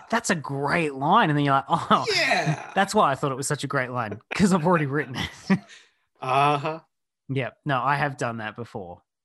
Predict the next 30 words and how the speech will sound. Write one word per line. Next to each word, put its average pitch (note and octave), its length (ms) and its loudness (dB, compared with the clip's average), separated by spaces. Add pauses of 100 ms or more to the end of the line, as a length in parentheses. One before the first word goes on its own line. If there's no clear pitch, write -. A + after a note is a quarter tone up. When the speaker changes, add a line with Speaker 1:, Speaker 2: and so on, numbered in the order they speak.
Speaker 1:
So B2 200 -6
yeah, A2+ 320 -12
I G#2 40 -14
think A#2 160 -12
it's A2 140 -14
great A#2 260 -6
to, A2+ 220 -8
to - 220 -10
shake A#2 360 -8
things A#2+ 240 -8
up A2 140 -10
a A#2 40 -12
little A2 180 -12
bit. A2+ 180 -10 (320)
Speaker 2:
<laughs> D3 100 -8 (640)
Yeah. F#2 140 -8 (540)
Speaker 1:
Um, G#3+ 360 2
so F#3+ 640 4
I F3+ 80 2
think C4 160 -2
that G#3+ 100 2
might E3 160 2
be D3 60 -2
a C#3+ 40 0
perfect C3+ 380 -6
place - 360 -6
to, A2+ 320 -6 (120)
to B2+ 160 -10
leave C#3+ 340 -4
it. D3+ 300 -10